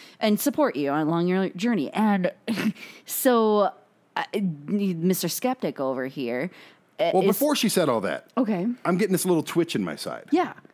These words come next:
Speaker 2: Like, right on my left love handle.
Speaker 1: Yeah.
Speaker 2: It's, it's like, it literally feels like my son's poking me in the ribs 'cause he's a little dick sometimes and he likes to mess with me.
Speaker 1: <laughs>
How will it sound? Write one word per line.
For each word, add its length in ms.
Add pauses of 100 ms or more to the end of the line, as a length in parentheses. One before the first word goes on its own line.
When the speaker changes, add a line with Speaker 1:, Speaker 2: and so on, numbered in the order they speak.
(200)
Speaker 2:
Like, 200
right 220
on 100
my 100
left 200
love 200
handle. 300 (160)
Speaker 1:
Yeah. 200
Speaker 2:
It's, 180
it's 160
like, 260
it 160
literally 380
feels 320
like 140
my 100
son's 320
poking 320
me 80
in 80
the 80
ribs 260 (440)
'cause 140
he's 160
a 60 (200)
little 260 (220)
dick 240
sometimes 440
and 80
he 60
likes 200
to 80
mess 240
with 140
me. 140 (240)
Speaker 1:
<laughs> 60